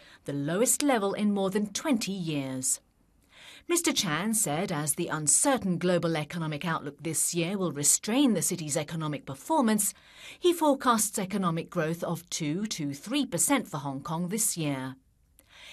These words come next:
He also noted that the International Monetary Fund lowered its global economic growth forecast for twenty nineteen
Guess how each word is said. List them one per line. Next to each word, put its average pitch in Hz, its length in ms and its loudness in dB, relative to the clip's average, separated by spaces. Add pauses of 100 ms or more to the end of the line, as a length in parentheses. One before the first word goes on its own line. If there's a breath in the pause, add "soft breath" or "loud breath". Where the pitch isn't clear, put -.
(100)
He 143 220 -4
also 160 360 0
noted 147 420 -2
that - 160 0
the 165 140 -6
International 175 680 -2
Monetary 196 520 0
Fund 180 360 0
lowered 190 440 4
its 151 160 -2
global 196 420 2
economic 156 500 -4
growth 151 220 -2
forecast 143 640 -4
for 147 80 -8
twenty 190 400 -4
nineteen 165 580 0